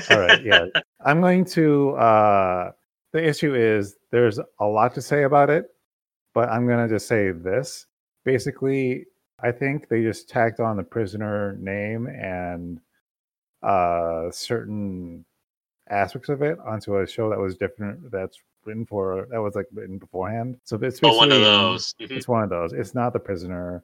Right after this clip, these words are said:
Speaker 1: It's actually, it basically has some, like, surface simu-, similarities. And since I really like the show, it's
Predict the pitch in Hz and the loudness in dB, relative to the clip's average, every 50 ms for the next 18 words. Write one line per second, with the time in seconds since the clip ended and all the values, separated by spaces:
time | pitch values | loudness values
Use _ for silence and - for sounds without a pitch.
0 | _ _ _ _ _ _ _ _ _ _ _ _ - - 104 101 120 113 - - | _ _ _ _ _ _ _ _ _ _ _ _ -10 -8 -4 -4 -4 -4 -2 -2
1 | 123 113 107 120 135 131 123 107 120 107 110 104 92 - - 101 101 95 95 92 | -2 -2 0 -2 -2 -2 -2 -2 -2 0 0 -2 -2 -2 -6 -6 -6 -6 -6 -8
2 | 90 90 90 104 95 92 90 - - - - 120 107 - 101 - - 95 92 87 | -8 -10 -10 -10 -10 -10 -10 -12 -10 -6 -4 -4 -4 -4 -8 -10 -10 -12 -12 -12
3 | 87 98 - - 104 98 87 85 82 80 80 80 82 82 80 - - _ _ _ | -12 -12 -12 -10 -10 -8 -8 -10 -10 -12 -12 -14 -14 -14 -16 -18 -20 _ _ _
4 | _ _ _ _ _ _ _ _ _ _ _ _ _ - 95 92 92 90 90 90 | _ _ _ _ _ _ _ _ _ _ _ _ _ -8 -6 -6 -4 -4 -4 -6
5 | 90 90 90 80 - - - _ - - - 107 98 120 110 113 110 107 110 110 | -6 -8 -10 -12 -14 -18 -20 _ -20 -18 -16 -14 -8 -4 -2 0 0 2 2 2
6 | 110 107 98 - 95 90 - - 98 92 90 87 87 90 - - 90 - - - | 2 0 0 -4 -8 -12 -8 -8 -6 -4 -4 -4 -4 -6 -8 -10 -14 -14 -18 -20
7 | - | -20